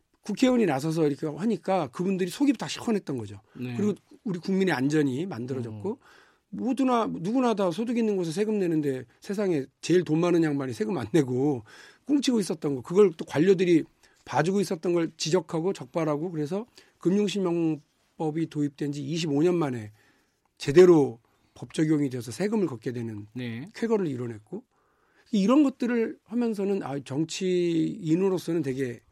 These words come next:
Speaker 1: 그 만족스럽고
Speaker 2: 예.
Speaker 1: '아, 이게 내가 이, 이러려고 하는 거지.' 어, 이런 느낌도 이제 있어요.
Speaker 2: 그, 그 박용진 의원 개인의 특수한 <laughs> 상황 아닌가요?
Speaker 1: 아니, 그런데,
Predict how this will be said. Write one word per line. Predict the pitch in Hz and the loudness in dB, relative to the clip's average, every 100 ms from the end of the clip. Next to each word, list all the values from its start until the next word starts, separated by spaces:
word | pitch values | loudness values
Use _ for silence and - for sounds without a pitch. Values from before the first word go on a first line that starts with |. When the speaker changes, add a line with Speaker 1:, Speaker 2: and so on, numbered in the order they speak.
| _ _ _ _ _ _ - | _ _ _ _ _ _ -20
Speaker 1:
그 | 123 | -12
만족스럽고 | 113 151 185 - 151 107 165 160 104 | -2 0 0 -2 -4 -4 -2 -2 -4
Speaker 2:
예. | 113 113 | -10 -10
Speaker 1:
'아, | 110 120 | -8 -8
이게 | 131 143 - _ _ - | -6 -6 -8 _ _ -10
내가 | 127 | -6
이, | 127 127 - _ | -4 -4 -8 _
이러려고 | 151 185 185 143 | 6 8 8 4
하는 | 143 160 | 0 -2
거지.' | - 117 - - | -2 -6 -8 -4
어, | 131 | 2
이런 | 143 175 156 | 6 8 6
느낌도 | 139 - 190 156 | 2 0 0 0
이제 | 135 127 | 0 -4
있어요. | 135 - 143 123 262 - | -6 -4 -4 -4 -8 -10
Speaker 2:
그, | - 202 160 | -6 -6 -2
그 | 233 202 - _ - | 0 0 -2 _ -4
박용진 | 185 247 269 262 | 0 2 4 4
의원 | 240 | 4
개인의 | 151 165 233 240 | 4 4 6 4
특수한 | - - 392 | 2 4 6
<laughs> | |
상황 | 226 247 233 | 10 10 10
아닌가요? | 165 190 160 160 | 8 6 6 4
Speaker 1:
아니, | - 214 226 | 6 4 4
그런데, | - 185 214 151 | 6 6 6 6